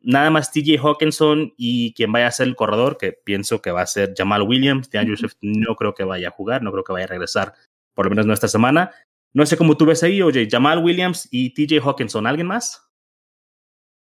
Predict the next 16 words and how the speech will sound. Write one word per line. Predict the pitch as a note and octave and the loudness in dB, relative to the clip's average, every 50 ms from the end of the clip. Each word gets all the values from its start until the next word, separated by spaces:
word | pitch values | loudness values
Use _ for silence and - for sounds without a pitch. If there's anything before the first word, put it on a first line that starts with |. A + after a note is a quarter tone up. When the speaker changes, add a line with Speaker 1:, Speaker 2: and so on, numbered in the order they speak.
| _ _ | _ _
Speaker 2:
Pues | - A2+ A2 | -8 -8 -4
nada | B2 C3 C#3+ D3 | 0 0 2 2
más, | C#3 C#3 D3 D#3 D3+ - | 2 2 2 2 0 -2
y | C3 B2+ A#2+ | -4 0 0
la | B2+ B2 | 2 2
verdad | B2 B2 C3+ D3 | 4 4 4 4
es | D3+ C#3+ | 4 2
que | - D3 | -2 -4
tampoco | - B2+ B2 B2+ D3 C#3+ D3+ D3 | -4 -4 -2 -2 0 0 0 -2
tendría | D3 C#3 B2 B2+ C#3 C#3 | -2 -4 -2 0 0 -2
así | C#3 - D3 C#3+ D3 D3 C#3+ | 0 2 4 6 6 6 4
muchísimo | - B2+ B2+ B2+ B2+ C3 C3 C3 - D#3 D#3+ C#3+ E3 D#3 C3+ B2+ B2+ | 2 -2 -4 -2 -2 -2 -2 -2 -4 -4 -4 -2 -2 -2 0 0 0
ánimo | C3 C#3 D3+ D3 C#3+ B2+ B2 - | 0 0 2 0 0 -2 -2 -4
por | G#2+ A2 A2 G#2+ G2+ | -6 -4 -4 -4 -4
Jamal | G#2+ A#2 A#2+ B2+ C3 | -6 -4 -2 -2 -2
Williams. | B2 A#2+ C3 C3 C#3 D3+ F3 G#3 A#3 - - - - | 0 0 0 0 0 -2 -4 -4 -8 -10 -14 -18 -20